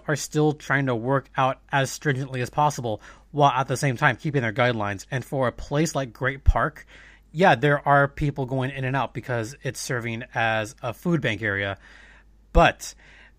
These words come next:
players are at least trying to stay in shape and trying to, trying to keep their family safe as well. You have to keep in mind that some of these players have families. Some of them have newborns that they have to take care of. And this is across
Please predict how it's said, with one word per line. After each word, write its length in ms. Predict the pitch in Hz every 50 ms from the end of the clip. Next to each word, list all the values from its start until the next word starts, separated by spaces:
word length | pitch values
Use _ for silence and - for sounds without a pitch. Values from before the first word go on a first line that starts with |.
| _
players 420 | - - 151 151 156 160 165 160 180 -
are 140 | - 165 165
at 160 | 156 147 147
least 320 | 147 156 175 160 - - -
trying 220 | - 151 147 143
to 60 | 131
stay 180 | 123 - 147 131
in 100 | 123 113
shape 320 | - - 135 110 - - - - - _ _ - _ _ _ _ -
and 320 | 131 127 127 120 117 - -
trying 240 | - 156 147 156 147
to, 260 | - 165 156 143 135 - _ _ _ _ _ _ _ _ _ _ - -
trying 220 | - - 185 220
to 60 | 233 220
keep 340 | - - 214 202 - -
their 160 | - 180 160 147
family 320 | - 175 160 151 143 135
safe 180 | - 156 135 123
as 120 | 127 113
well. 200 | 135 123 101 95 - - - - _ -
You 60 | 165
have 40 | 147
to 80 | -
keep 120 | - 180 143
in 60 | 151
mind 200 | 139 139 139 135
that 100 | 127 -
some 180 | - - 147
of 80 | 143 139
these 140 | 139 139 -
players 360 | - - - 135 131 123 -
have 280 | - - 147 127 123 -
families. 400 | - 160 160 131 117 107 95 -
Some 140 | - 131
of 80 | 131 120
them 80 | 131 123
have 380 | 117 - - 123 120 120 110
newborns 800 | 117 123 127 139 170 185 151 135 117 101 85 82 82 - - - - - - - - - _ _ -
that 100 | 135 107
they 80 | 123
have 120 | 110 - -
to 80 | 120
take 80 | 107 -
care 200 | - 117 98 92
of. 180 | 87 90 - - - _ - - -
And 180 | - 147 131 127
this 140 | 143 139 -
is 80 | 139
across 400 | 131 123 - - 143 123 117 -